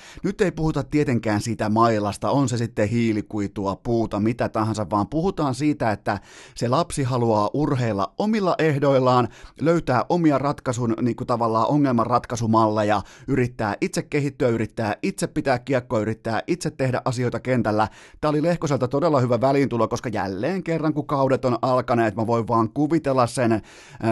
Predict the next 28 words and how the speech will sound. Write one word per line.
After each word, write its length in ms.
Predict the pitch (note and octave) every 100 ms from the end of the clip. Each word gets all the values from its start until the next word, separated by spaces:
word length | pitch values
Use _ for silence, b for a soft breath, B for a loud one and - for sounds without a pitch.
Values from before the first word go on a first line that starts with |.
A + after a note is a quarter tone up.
| A2
vanhempien 840 | A#2 D3 D#3 C#3+ B2 B2+ B2 A#2 A2+ -
innokkaan 840 | C#3+ D#3 D3+ C#3 B2 - A#2+ A2+ A2
ohjauksen 760 | B2+ B2+ B2 A2 G#2+ - A2
siellä 240 | A2+ G#2 G#2
kaukaloiden 680 | B2+ B2 B2 A#2 G2+ F#2 G2
laidalla 520 | B2+ D3+ D#3+ D3+ D3 - -
läpi 480 | B2 C3 - D3 B2+ B B
suomalaisen 720 | - C3 A#2+ A2+ A2 A2+ G#2+
jääkiekkokulttuurin, 1080 | A#2+ A#2+ B2+ G#2+ A2 - B2 A#2+ A#2 G#2+ G2
koska 420 | G#2+ - A2+ G#2+ - B B B
mä 160 | - F3+
en 60 |
ala 200 | A#3+ G3
opettamaan 640 | - E3+ D#3 - B2 A2+ G#2+
ketään 440 | C#3+ D3 C3+ A2
siitä, 340 | A2+ B2+ A#2+ G#2+
että 160 | A2
miten 300 | G#2+ G#2+ A2
lasta 300 | A#2+ C#3 B2
pitäisi 380 | - G#2+ G#2+ G2+
kasvattaa, 600 | - B2+ A#2+ A2+ - G#2+ -
en 180 | F3+ G#3
edes 340 | D#3+ D3 B2 -
urheilun. 540 | D3+ D#3 C3 A2 G#2+ G2+
Sit 160 | B2 G3+
kun 120 | -
mulla 180 | F3 D#3+
on, 120 | D3+